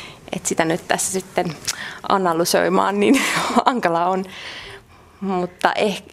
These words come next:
siis ylipäätään se kaikki, kaikki tota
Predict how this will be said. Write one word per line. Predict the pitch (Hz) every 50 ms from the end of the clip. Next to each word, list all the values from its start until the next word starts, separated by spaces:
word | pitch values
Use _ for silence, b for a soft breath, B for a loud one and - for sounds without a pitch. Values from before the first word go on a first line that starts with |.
| - - - - - - - 202 202
siis | - 208 208 -
ylipäätään | - 233 233 233 - 180 170 - 165 160 180 175
se | 190
kaikki, | - - 175 180 180 - - 170 - B B B B B B B B B B B -
kaikki | - 101 101 202 - 101
tota | - - - - - - -